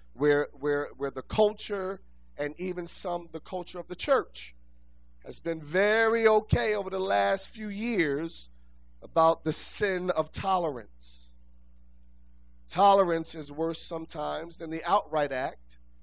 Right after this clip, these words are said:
because tolerance cosigns bad behavior. Sometimes it is not what you say to stop a person, it's what you will not say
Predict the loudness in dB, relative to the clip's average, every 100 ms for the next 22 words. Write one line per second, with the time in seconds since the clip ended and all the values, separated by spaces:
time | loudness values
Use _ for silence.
0 | -20 -20 -20 -14 -14 -6 -4 -4 -4 0
1 | 0 0 -2 -6 -8 -14 -14 -20 -20 -16
2 | -2 0 0 -2 -4 -4 -4 -6 -10 -4
3 | -2 -2 -4 -6 -6 -6 -10 -14 -20 -20
4 | -20 -20 -20 -20 -20 -20 -20 -20 -20 -20
5 | -14 -2 -2 0 2 2 2 0 -6 -8
6 | -8 -2 -2 -2 -4 -16 -20 -20 -18 -4
7 | -4 -4 -6 -4 -2 0 0 0 -4 -4
8 | -4 -6 -6 -4 -4 -4 -10 -2 -2 -2
9 | -10 -6 -2 -2 -4 -6 -6 -8 -8 -12